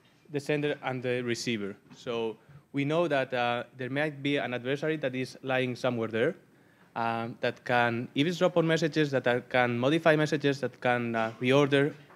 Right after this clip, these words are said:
do all kind of nasty stuff there. And, um, well, uh, in, in a,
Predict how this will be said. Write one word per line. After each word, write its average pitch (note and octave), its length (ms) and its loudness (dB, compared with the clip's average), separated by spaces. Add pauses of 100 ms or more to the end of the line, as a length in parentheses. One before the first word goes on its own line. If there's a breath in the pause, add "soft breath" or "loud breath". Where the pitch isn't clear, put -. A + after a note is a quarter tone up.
do D3 160 4
all D#3 120 6
kind C#3+ 200 2
of C3+ 140 0
nasty C#3+ 220 -4
stuff E3 420 -2
there. E3 180 2 (840 loud breath)
And, C#3 380 2
um, B2+ 480 4 (420)
well, E3+ 320 6
uh, C3+ 320 0
in, C3+ 280 0
in B2+ 120 0
a, A#2+ 100 0